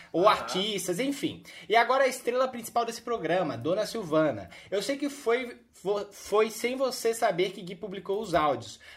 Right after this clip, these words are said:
Speaker 1: mas você entrou na onda e foi embora e agora até podcast está fazendo. Então obrigado a todos. Vocês me fazem rir,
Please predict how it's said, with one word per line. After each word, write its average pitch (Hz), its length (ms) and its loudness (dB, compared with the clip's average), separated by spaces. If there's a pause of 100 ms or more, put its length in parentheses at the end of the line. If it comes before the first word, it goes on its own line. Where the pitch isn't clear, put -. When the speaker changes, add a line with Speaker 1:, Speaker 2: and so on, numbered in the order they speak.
Speaker 1:
mas 156 160 -2
você 190 240 -2
entrou 208 260 -4
na 196 140 2
onda 202 240 4
e - 20 -2
foi 202 180 -4
embora 175 380 4
e 180 60 4
agora 170 280 0
até 202 200 -2
podcast 196 560 -4
está 180 160 -6
fazendo. 123 540 -4
Então 202 240 -4
obrigado 208 380 0
a 220 60 2
todos. 147 400 0
Vocês 135 300 -8
me 170 100 -4
fazem 175 320 -2
rir, 165 260 -4